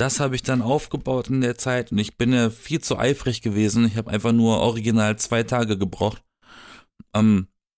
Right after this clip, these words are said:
aber das war mein offiziell erstes Lego-Modell in meinem ganzen Leben.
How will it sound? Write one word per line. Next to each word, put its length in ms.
aber 220
das 240
war 80
mein 180
offiziell 680
erstes 440
Lego-Modell 680
in 140
meinem 200
ganzen 380
Leben. 360